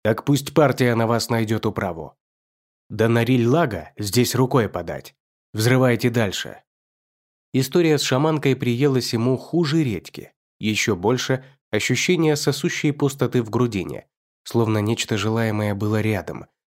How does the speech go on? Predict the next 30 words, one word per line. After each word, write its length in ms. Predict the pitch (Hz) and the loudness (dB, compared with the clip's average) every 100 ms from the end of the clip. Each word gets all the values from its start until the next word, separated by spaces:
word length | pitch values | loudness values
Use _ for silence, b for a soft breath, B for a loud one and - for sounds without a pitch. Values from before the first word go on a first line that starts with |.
| - | -6
но 140 | 101 | -2
он 120 | 107 107 | 0 0
не 120 | 113 | 0
мог 260 | 127 127 | 0 0
до 100 | 117 | 0
него 240 | 110 107 113 | 0 0 -2
добраться. 560 | 117 104 90 - - - _ _ _ _ _ _ - | -2 -4 -6 -8 -12 -14 _ _ _ _ _ _ -4
Это 220 | 110 131 | 0 0
что-то, 560 | - - 147 113 85 - | 0 0 0 -2 -8 -8
золото, 800 | 110 98 127 104 80 - - - - | -4 0 2 0 -4 -10 -14 -10 -2
разумеется, 840 | 127 151 180 139 87 - - 57 _ _ - | 0 2 2 0 -4 -8 -14 -14 _ _ -4
лежало 420 | 110 120 175 160 | 0 2 2 2
прямо 320 | 139 143 143 | 2 0 0
под 200 | 135 123 | 0 -2
землёй, 580 | 104 113 110 113 90 - _ _ _ _ | 0 0 0 -2 -4 -10 _ _ _ _
по 100 | 107 | -4
которой 440 | 104 113 143 131 120 | -2 2 2 2 2
они 220 | 113 135 | 0 -2
ходили, 680 | - 113 107 147 95 62 - _ _ | -2 -4 -2 -2 -2 -6 -12 _ _
но 160 | - 92 | -6 -4
все 180 | - 120 | -2 -2
попытки 460 | 110 117 - - | -2 -2 -4 -8
к 120 | - 110 | -8 -4
нему 200 | 104 101 | -2 -2
добраться 500 | 98 107 104 - 104 | -2 -2 -4 -4 -6
были 260 | 104 98 | -4 -4
тщетны. 540 | 98 - 85 - 67 _ _ _ _ _ - | -4 -4 -4 -10 -18 _ _ _ _ _ -4
Из-за 260 | 101 98 | -2 2
этой 240 | 143 143 127 | 2 4 2
пустоты, 800 | 135 123 117 110 - 117 90 | 0 -2 -4 -4 -2 -2 -2